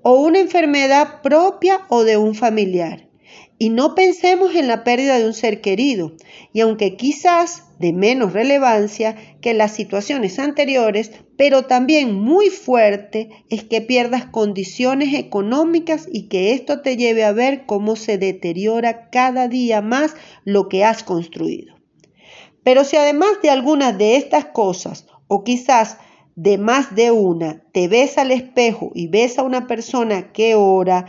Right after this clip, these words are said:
que busca de Dios, que hace buenas obras, que tiene fe y que conoce la gracia de Dios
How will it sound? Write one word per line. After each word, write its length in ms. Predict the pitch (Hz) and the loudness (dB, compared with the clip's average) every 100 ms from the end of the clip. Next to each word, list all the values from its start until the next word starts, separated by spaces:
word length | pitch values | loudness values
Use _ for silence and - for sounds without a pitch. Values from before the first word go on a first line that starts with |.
| - - _ | -12 -20 _
que 140 | 240 220 | 0 2
busca 360 | 254 - 254 | 0 0 2
de 140 | 247 233 | 2 0
Dios, 480 | 226 208 202 202 - - _ | 2 2 2 -2 -8 -20 _
que 100 | 247 | 0
hace 200 | 247 262 | 0 2
buenas 440 | 247 254 247 247 262 | 0 2 0 -2 0
obras, 400 | 233 208 202 208 | 2 2 0 -2
que 160 | 226 | -4
tiene 360 | 220 262 269 285 | -2 0 0 0
fe 360 | 285 285 247 262 | 0 0 0 -2
y 120 | 214 | -10
que 200 | - 175 | -10 -8
conoce 500 | 180 196 254 - 214 | -4 -2 -4 -2 -2
la 200 | 196 180 | 0 -2
gracia 500 | 185 247 254 247 226 | 0 0 0 -2 -2
de 160 | 226 220 | 0 0
Dios 380 | 202 175 170 | 0 -2 -4